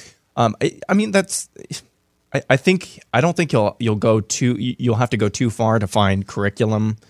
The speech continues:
And I'm not doubting you, but I don't think you'll have to go too far to find curriculum that's still really, really solid.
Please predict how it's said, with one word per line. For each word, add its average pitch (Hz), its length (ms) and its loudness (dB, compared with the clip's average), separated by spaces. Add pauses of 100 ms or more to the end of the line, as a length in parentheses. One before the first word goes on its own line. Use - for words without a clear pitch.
(240)
And 123 100 4
I'm 127 60 6
not 113 500 -2
doubting 120 380 4
you, 139 140 -6
but 90 360 -4
I 110 80 -2
don't 127 140 -2
think 117 120 -4
you'll 107 100 2
have 113 100 0
to - 40 -6
go 98 140 -2
too 147 200 -2
far 104 260 -2
to 104 80 -4
find 104 300 -4
curriculum 113 520 -2
that's 95 180 -2
still 104 300 4
really, 113 280 6
really 101 240 0
solid. 101 560 -2